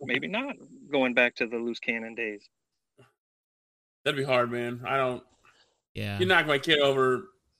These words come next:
Speaker 2: The only thing keeping me, keeping me from murdering somebody would be the fact that I'd be taken away from my kid.
Speaker 1: Yeah.
Speaker 2: You know what I mean? A little bit of jail's not so bad, you know? As long as I'm out by the time she's in
Speaker 1: <laughs>
Speaker 2: kindergarten, we'll be all right.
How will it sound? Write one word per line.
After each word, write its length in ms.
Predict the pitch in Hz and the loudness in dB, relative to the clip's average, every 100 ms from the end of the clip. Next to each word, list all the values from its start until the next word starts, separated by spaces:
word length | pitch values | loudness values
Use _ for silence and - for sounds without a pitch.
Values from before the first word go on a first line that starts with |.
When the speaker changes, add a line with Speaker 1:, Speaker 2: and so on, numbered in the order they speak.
| _ _ _ _ _ | _ _ _ _ _
Speaker 2:
The 60 | 196 | 0
only 100 | 233 | 2
thing 300 | 269 190 123 _ | 2 -2 -6 _
keeping 400 | - 175 156 180 | 0 0 2 -2
me, 400 | 175 170 165 - _ _ _ _ _ | 0 0 -2 -6 _ _ _ _ _
keeping 260 | 196 208 160 | 0 2 4
me 180 | 147 165 | 2 4
from 180 | 165 123 | 2 2
murdering 440 | 127 131 143 143 | 2 4 2 0
somebody 580 | 135 143 143 151 151 147 _ _ _ _ _ | -2 -2 0 0 -2 -6 _ _ _ _ _
would 140 | 143 139 | 0 2
be 80 | |
the 80 | 147 | 0
fact 240 | 135 143 139 | 4 2 4
that 100 | 135 | 2
I'd 100 | 131 | 2
be 80 | 127 | 2
taken 280 | 143 139 | 0 2
away 280 | 127 120 123 | 2 0 0
from 180 | 127 117 | -2 -4
my 140 | 113 107 | -6 -6
kid. 360 | - 92 - _ _ _ _ _ _ _ _ _ _ | -6 -8 -8 _ _ _ _ _ _ _ _ _ _
Speaker 1:
Yeah. 160 | 139 117 | -4 0
Speaker 2:
You 60 | 135 | 2
know 80 | 143 143 | 4 4
what 80 | 143 | 4
I 100 | 143 | 2
mean? 140 | 131 - _ _ - | -2 -12 _ _ 0
A 60 | |
little 220 | 180 320 370 | 4 6 6
bit 100 | 330 | 4
of 80 | |
jail's 320 | 214 220 202 196 | 4 6 6 4
not 160 | 180 | 2
so 160 | - 160 | 2 -2
bad, 340 | 147 139 92 | 2 2 0
you 120 | 113 123 | -4 -4
know? 280 | 131 131 - _ _ _ - | -4 -6 -12 _ _ _ -6
As 100 | 147 | 0
long 160 | 185 196 | 4 6
as 60 | |
I'm 120 | 190 | 6
out 180 | 180 180 | 6 6
by 120 | 170 170 | 6 4
the 40 | |
time 180 | 180 165 | 4 2
she's 160 | 156 | 0
in 40 | 143 | -2
Speaker 1:
<laughs> 140 | 139 | 0
Speaker 2:
kindergarten, 420 | 156 143 131 127 | 2 2 4 4
we'll 80 | 127 | 4
be 100 | 127 | 2
all 120 | 120 | 2
right. 260 | 117 113 101 | 2 0 -2